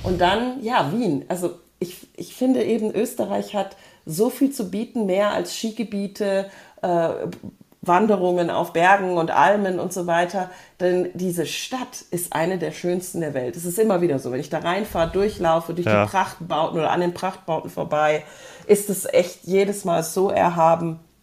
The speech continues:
Speaker 1: und so gut gepflegt auch. Das ist einfach was, was mir an Wien sehr, sehr gut gefällt, dass das Stadtbild auch eben dementsprechend ist. Es passt zusammen, es ist harmonisch,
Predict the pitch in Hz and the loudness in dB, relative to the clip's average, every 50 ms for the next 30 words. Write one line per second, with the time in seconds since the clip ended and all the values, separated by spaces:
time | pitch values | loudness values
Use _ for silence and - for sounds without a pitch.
0 | _ _ _ _ _ - - - 214 220 220 220 220 220 262 269 277 226 214 - | _ _ _ _ _ -20 -12 -8 -4 -2 0 0 2 4 2 2 2 0 -4 -2
1 | - 202 220 226 - - - 135 127 127 - 147 139 - - 165 - - 175 175 | -2 -2 -2 -2 -2 -2 -2 0 0 -2 -4 -8 -12 -10 -12 -10 -6 -4 -4 -4
2 | - - - 156 165 165 165 - - - - - _ - - - - - 180 - | -4 -4 -6 -6 -6 -8 -10 -12 -14 -20 -20 -20 _ -20 -20 -18 -18 -16 -10 -8
3 | 170 170 175 - 170 175 180 170 - 165 160 156 170 190 220 202 190 180 170 170 | -6 -6 -6 -6 -4 -2 -2 0 0 0 -2 -2 0 0 0 0 2 2 0 0
4 | 165 - - - - - - 175 170 165 170 226 269 277 - 226 - - 180 175 | -2 -6 -12 -20 -20 -6 0 2 2 4 4 2 2 2 0 -4 -2 0 0 0
5 | 170 175 175 - 190 175 - - 214 208 - - 175 - - 160 - - 165 170 | 0 0 -4 -6 -8 -8 -4 -2 -2 -2 -2 -6 -6 -6 -6 -6 -4 -4 -2 -2
6 | 175 170 170 170 170 175 175 - - - 202 202 - - 175 175 170 170 175 - | -2 -2 -2 -2 -2 -4 -4 -8 -6 -4 -4 -4 -2 -4 -4 -4 -4 -4 -6 -6
7 | 170 - - - 208 196 202 - - - - 180 170 170 160 165 160 160 - - | -10 -10 -6 -4 -4 -4 -6 -8 -12 -8 -6 -2 0 2 2 0 0 -4 -6 -8
8 | 175 - - 175 170 170 165 165 165 170 170 175 | -8 -4 -2 -2 0 0 0 0 0 -2 -2 -6